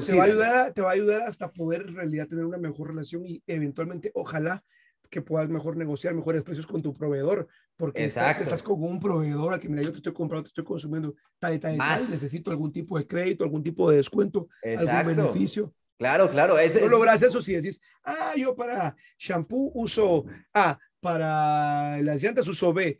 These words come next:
Speaker 1: para
Speaker 2: Sí.
Speaker 1: A, B,
Speaker 2: Y
Speaker 1: C,
Speaker 2: a todo
Speaker 1: D",
Speaker 2: le
Speaker 1: llegas a
Speaker 2: estás
Speaker 1: la Z.
Speaker 2: comprando poquito y no puedes negociar precios.
Speaker 1: Totalmente. Dice Mario Enrique, "Saludos desde Chile". Rodolfo Segovia dice, "Hola, grupo de vuelta a las clases".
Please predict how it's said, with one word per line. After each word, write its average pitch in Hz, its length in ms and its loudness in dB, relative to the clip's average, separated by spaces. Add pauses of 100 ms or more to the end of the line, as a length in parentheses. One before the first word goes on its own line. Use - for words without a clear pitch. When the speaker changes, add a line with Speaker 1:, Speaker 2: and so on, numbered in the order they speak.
(220)
Speaker 1:
para 156 260 -2
Speaker 2:
Sí. 123 220 2
Speaker 1:
A, 196 180 2
B, 208 100 6
Speaker 2:
Y 196 60 4
Speaker 1:
C, 170 120 8
Speaker 2:
a 175 60 6
todo 185 120 10
Speaker 1:
D", 202 40 10
Speaker 2:
le 202 60 8
Speaker 1:
llegas 196 140 6
a 190 40 8
Speaker 2:
estás 185 60 8
Speaker 1:
la 156 100 2
Z. 208 160 6
Speaker 2:
comprando 190 340 4
poquito 165 600 -2 (540)
y 165 120 4
no 165 140 6
puedes 165 180 8
negociar 151 500 6
precios. 208 540 0 (220)
Speaker 1:
Totalmente. 156 680 0 (280)
Dice 220 220 8
Mario 262 220 6
Enrique, 208 540 4 (160)
"Saludos 233 480 2
desde 185 140 6
Chile". 180 420 0
Rodolfo 202 400 -2
Segovia 202 400 -2
dice, 185 320 0
"Hola, 240 220 -2
grupo 226 320 -4
de 165 60 4
vuelta 202 240 2
a 180 40 4
las 156 100 0
clases". 151 340 -2